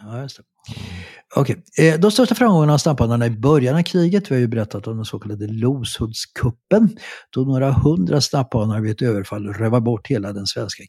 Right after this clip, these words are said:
krigskassan. Efter den, får man säga, överraskande svenska segern vid Lund och sen segern vid Landskrona och erövringen av Kristianstad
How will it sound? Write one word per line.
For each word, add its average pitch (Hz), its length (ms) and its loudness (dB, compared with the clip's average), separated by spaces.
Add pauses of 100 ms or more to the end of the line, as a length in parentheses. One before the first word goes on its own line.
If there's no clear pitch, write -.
krigskassan. - 720 -4 (1300)
Efter 175 260 4
den, 226 240 4 (920)
får 127 140 -6
man 123 140 0
säga, 110 220 0
överraskande 139 920 2 (340)
svenska 147 540 -2
segern 127 400 0
vid 120 220 0
Lund 156 440 2
och 143 100 0
sen 117 180 0
segern 113 360 -2
vid 104 100 -4
Landskrona 113 880 -2
och 127 200 -4
erövringen 107 640 -2
av 95 80 -8
Kristianstad 131 760 -4